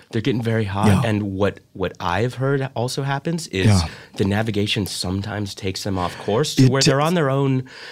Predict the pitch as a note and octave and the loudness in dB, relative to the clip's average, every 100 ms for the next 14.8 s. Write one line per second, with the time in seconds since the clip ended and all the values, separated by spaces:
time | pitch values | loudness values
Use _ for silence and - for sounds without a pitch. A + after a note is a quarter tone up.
0 | - - D3+ G2 F#2+ G#2+ A2 G#2+ G2+ F#2 | -10 -2 -2 -2 -2 0 0 0 0 0
1 | F2+ E2+ F#2 F2+ F#2+ F#2+ - F2+ F2+ E2+ | -2 -4 -6 -2 0 0 0 -2 -2 -6
2 | E2+ - G2 F#2 F2+ - G2+ G2+ A2+ A2 | -8 -8 -6 -6 -6 -8 -2 2 2 4
3 | A2 G2+ F#2 F#2+ G2 F#2+ G2 F#2 F#2+ F2 | 2 2 0 0 0 0 0 0 0 -6
4 | - G2 F2+ E2+ - A#2 - G#2 F#2+ F#2 | -6 -2 -2 -2 2 4 6 4 4 2
5 | E2 F#2+ F2+ E2+ D#2+ - A2 - G2+ F2+ | -2 -2 -4 -6 -6 2 2 4 4 4
6 | F2+ G#2+ G2 G2+ F#2 - G2+ - A#2+ - | 2 4 4 4 4 2 2 0 -2 2
7 | A#2 A2 A2+ G#2 G2 G#2 F#2+ F#2 F2+ - | 2 4 4 4 4 4 4 4 2 -2
8 | - - - A2+ G2+ F#2 F#2 F2 E2+ - | -18 -12 2 4 6 4 4 4 0 0
9 | F2+ F2 F2 F2 E2+ E2 D#2+ - G2 F2+ | 0 2 0 0 0 -2 -6 -8 -4 -4
10 | - A2+ A#2 A2 B2+ D3+ G2 F2+ F#2 F#2+ | 4 6 8 6 4 4 2 2 4 4
11 | F2+ F#2+ F#2 - G2+ F#2+ F2+ - F#2+ F#2 | 4 4 4 2 4 4 4 4 2 4
12 | F#2+ F#2+ F#2+ F#2+ F#2+ F2+ F2+ G2+ G2+ G2+ | 4 2 4 2 2 0 2 4 4 2
13 | F#2 G2 G2 F#2 F#2 F2+ - - - - | 0 2 2 4 4 2 -2 -12 -6 0
14 | G#2 G2+ F#2+ F2+ - F#2+ F#2+ | 2 4 2 2 2 2 2